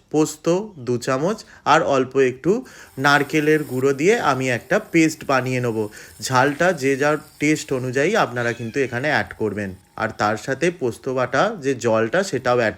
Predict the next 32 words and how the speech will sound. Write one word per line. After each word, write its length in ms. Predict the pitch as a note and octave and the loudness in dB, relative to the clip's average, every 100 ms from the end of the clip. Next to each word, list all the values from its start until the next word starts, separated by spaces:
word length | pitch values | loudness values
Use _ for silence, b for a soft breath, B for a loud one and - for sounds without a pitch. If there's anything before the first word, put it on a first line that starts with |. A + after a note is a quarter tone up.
| - | -2
করে 140 | A2 | -2
দিলাম। 260 | G#2+ G#2+ G#2+ F#2+ B B B | 0 -2 -4 -6 B B B
অল্প 260 | B2+ B2+ C3 C3 | 6 6 4 0
একটু 160 | B2+ C3+ C3 | 0 0 2
লঙ্কা 280 | B2 B2 C3+ | 2 2 0
গুঁড়ো, 260 | C3+ E3+ G3+ E3 | 4 4 4 4
এক 60 | B2 - | 0 -2
চিমটি 280 | B2+ A#2 C3+ A2+ | -8 -6 -4 -2
হলুদ 260 | A#2 B2+ A#2 | 0 -2 0
গুঁড়ো, 140 | D#3 F3 | 0 0
এটা 120 | C#3+ C#3 | 0 -2
নাও 240 | G#2 G2 A#2+ B2+ | -2 -2 -2 -2
দিতে 160 | C#3+ D3 | 0 2
পারেন। 280 | D#3 F#3 A3+ B B B | 4 4 0 B B B
তার 180 | D3+ F3+ F3+ | 4 4 4
সাথে 220 | F#3+ G#3 A#3+ C#4 - - | 2 4 4 2 -18 -2
পরিমাণ 320 | C3 C3 C3 C3+ | 0 2 0 -2
মতো 160 | C3+ C3 C#3+ B2+ | -4 -2 -2 -2
নুন 200 | C3 F3 G3 | -2 0 2
আর 80 | E3 C3+ | 0 0
চিনি, 300 | - B2 G#2+ G2 - | -2 -4 -4 -8 -6
মিষ্টিটা 460 | B2 B2+ E3 D#3+ E3 D3+ | -4 -4 -2 2 4 2
আপনারা 280 | C#3 C3+ C3+ A#2+ | 0 -2 -2 0
যে 80 | C#3 | 0
যেমন 260 | C#3 C3 D3+ - | 0 -2 -6 -6
খাবেন 260 | B2 D#3+ B3 C4 - | -2 -2 -2 -8 -2
সেরকম 400 | C#3 B2 E3 G#3+ C#4 - | 0 0 0 -4 -4 -4
অ্যাড 160 | A#2 - | -4 -2
করে 160 | A#2 G#2+ | -2 -2
দিতে 140 | G#2+ A2 | -2 -2
পারেন। 200 | A2 A2 G#2+ B B B B | 0 -2 -4 B B B B
দিয়ে 140 | C3+ | 4